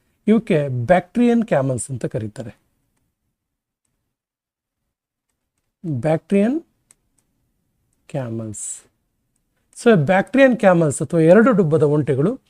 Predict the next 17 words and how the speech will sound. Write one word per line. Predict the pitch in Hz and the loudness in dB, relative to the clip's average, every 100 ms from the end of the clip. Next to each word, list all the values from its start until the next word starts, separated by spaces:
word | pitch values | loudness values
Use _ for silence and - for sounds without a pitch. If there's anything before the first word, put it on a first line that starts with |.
| _ _ _ - | _ _ _ 2
ಈ | 202 202 | 6 6
ಮಂಗೋಲಿಯಾ | 175 196 254 240 240 | 4 4 4 4 4
ದೇಶದ | 160 160 180 170 139 139 | 0 -2 0 -2 -2 -4
ಗೋಬಿ | 120 190 202 269 | 0 4 4 4
ಮರುಭೂಮಿಯಲ್ಲಿ | 240 175 151 139 127 123 208 | 4 2 0 -2 -4 -6 -6
ಕಂಡುಬರ್ತವೆ. | 143 117 117 - 120 110 113 _ _ _ _ _ _ _ _ _ _ _ _ _ _ _ _ _ _ _ _ _ _ _ _ _ _ _ _ _ _ - _ _ _ 175 151 | -6 -6 -8 -10 -12 -12 -16 _ _ _ _ _ _ _ _ _ _ _ _ _ _ _ _ _ _ _ _ _ _ _ _ _ _ _ _ _ _ -20 _ _ _ -4 6
ದಸ್ಟ್ | 269 - - | 6 6 -2
ಇ | 294 240 | 2 4
ಲುಟ್ | 190 202 - - | 6 4 2 -4
ಮರುಭೂಮಿ | 190 190 170 170 185 | 2 4 4 4 2
ಈ | 196 175 | 0 0
ಕೆಳಗಿನ | 170 156 156 | 0 2 0
ಯಾವ | 147 147 151 143 | 2 2 2 2
ದೇಶದಲ್ಲಿದೆ? | 131 - 123 120 123 120 _ _ _ _ _ _ - 120 | -2 -4 -4 -4 -6 -10 _ _ _ _ _ _ -4 4
ದಸ್ಟ್ | 190 - - | 4 2 -8
ಇ | 277 170 | -2 0
ಲುಟ್. | 131 110 | -2 -8